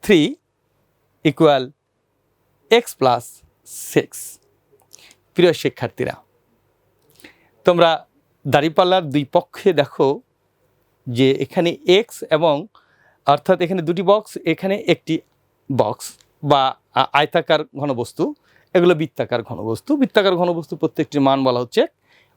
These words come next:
ওয়ান এবং আয়তাকার যে ঘনবস্তুটি আছে, এদেরকে বলছি আমরা কত? এক্স। সেই হিসাবে আমরা দুই পাল্লা যেহেতু সমান পেয়েছি, এখান থেকে কিন্তু পাল্লা থেকে কিন্তু আমরা সমীকরণ তৈরি করে ফেললাম।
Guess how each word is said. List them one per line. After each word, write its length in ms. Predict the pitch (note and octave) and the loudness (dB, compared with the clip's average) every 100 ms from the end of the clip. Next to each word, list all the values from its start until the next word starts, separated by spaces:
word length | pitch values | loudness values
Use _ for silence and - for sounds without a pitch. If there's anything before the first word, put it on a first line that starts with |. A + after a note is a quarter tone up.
| C3 | 2
ওয়ান 300 | E3+ D#4 E4 - F3+ | 2 2 -6 -2 0
এবং 240 | E3 F3 - | 2 0 0
আয়তাকার 480 | D#3+ D3 C3+ C3+ C3 A#2 - | -2 0 -2 0 -2 -4 -12
যে 280 | B2+ A#2 A#2+ | -6 -2 -2
ঘনবস্তুটি 640 | C3+ C#3+ A#2+ A2+ A#2+ G#2+ | 0 -2 -2 -6 -6 -4
আছে, 240 | G#2 - G#3+ | -4 2 2
এদেরকে 300 | F3 E3 D3 | 4 2 -2
বলছি 340 | C3 B2 - | -4 -4 -4
আমরা 160 | A#2 D#3+ | -2 -2
কত? 320 | C#3 G#3 F4 _ _ _ _ - | -2 -2 -2 _ _ _ _ 0
এক্স। 400 | D#3+ C3 - - _ _ _ _ _ | 0 0 -10 -16 _ _ _ _ _
সেই 260 | - G3 A3+ | 2 4 4
হিসাবে 480 | B3+ C4+ C4 G3+ | 0 2 4 2
আমরা 240 | C#4+ F#3+ E3+ | 2 -2 -4
দুই 200 | D#3+ F#3+ | -4 -4
পাল্লা 340 | G3+ G3 G#3+ | 0 0 0
যেহেতু 240 | G3+ G#3+ G#3+ | -2 -8 -8
সমান 400 | - D3 D3 C3+ | -6 -2 -2 -2
পেয়েছি, 480 | C#3 C#3 - C#4+ E4 _ _ _ _ - | -4 -4 -2 -4 -4 _ _ _ _ 0
এখান 320 | G3+ C#4 C#4 | 2 2 0
থেকে 260 | B3 F#3+ D#3 | -2 -2 -2
কিন্তু 360 | D3 C3+ F#3 | -2 -2 -2
পাল্লা 340 | A3 D#3 D3 C#3+ | 0 0 0 -4
থেকে 300 | - A#2+ B2 | -6 -8 -6
কিন্তু 220 | A2+ A2+ | -6 -2
আমরা 120 | E3 | -4
সমীকরণ 500 | - C#3+ A#2 A2 G#2 | -2 -4 -4 -6 -8
তৈরি 240 | - F2+ | -10 -14
করে 180 | - F#2 | -12 -14
ফেললাম। 380 | - F2+ G#1 | -12 -14 -14